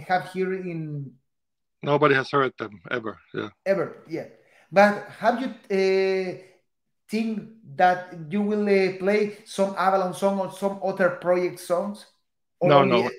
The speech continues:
Speaker 2: Absolutely not. This is gonna be just Stratovarius, first three records and maybe some new songs.
Speaker 1: Ok. Bueno, eh, no, eh, Adolfo no va a tocar canciones de Timo Tolkki Avalon.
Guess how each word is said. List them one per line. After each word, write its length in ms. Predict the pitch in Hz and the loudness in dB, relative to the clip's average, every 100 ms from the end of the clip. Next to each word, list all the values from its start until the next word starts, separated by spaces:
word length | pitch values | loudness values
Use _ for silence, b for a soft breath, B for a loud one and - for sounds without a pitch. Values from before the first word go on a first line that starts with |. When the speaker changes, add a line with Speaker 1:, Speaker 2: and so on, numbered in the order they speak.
| - _ _ _ 156 | -16 _ _ _ 4
Speaker 2:
Absolutely 540 | 170 - 139 127 113 | 4 2 -2 -2 -6
not. 220 | 117 120 - | -8 -8 -8
This 120 | 135 | -10
is 120 | 139 - | -8 -8
gonna 160 | 127 | -6
be 160 | 123 120 | -6 -6
just 260 | 143 127 | -6 -8
Stratovarius, 520 | 135 117 110 98 90 - | -6 -6 -4 -4 -6 -8
first 280 | - 131 - | -4 -4 -4
three 120 | 127 | -6
records 420 | 117 120 - 113 - | -4 -6 -8 -10 -8
and 100 | 117 | -4
maybe 240 | 135 127 | -2 -2
some 240 | 117 113 110 | -4 -4 -6
new 160 | 104 | -8
songs. 440 | - 107 104 - - _ _ _ _ _ _ | -10 -12 -12 -16 -20 _ _ _ _ _ _
Speaker 1:
Ok. 240 | 139 143 120 104 _ _ _ _ _ b b b | -8 -6 -8 -18 _ _ _ _ _ b b b
Bueno, 300 | - 240 - 196 | -2 0 0 4
eh, 260 | 190 185 | 6 6
no, 280 | 208 233 - | 6 4 2
eh, 380 | 190 190 190 185 | 2 2 4 4
Adolfo 460 | 196 240 - 262 247 | 6 6 4 0 2
no 180 | 202 214 | 2 4
va 260 | 226 240 240 | 6 6 4
a 40 | |
tocar 260 | 226 233 226 | 2 0 0
canciones 400 | 214 226 226 208 | -2 0 0 0
de 100 | 214 | -2
Timo 220 | 214 220 | -4 -4
Tolkki 260 | 220 - | -4 2
Avalon. 340 | 226 226 233 | 4 6 4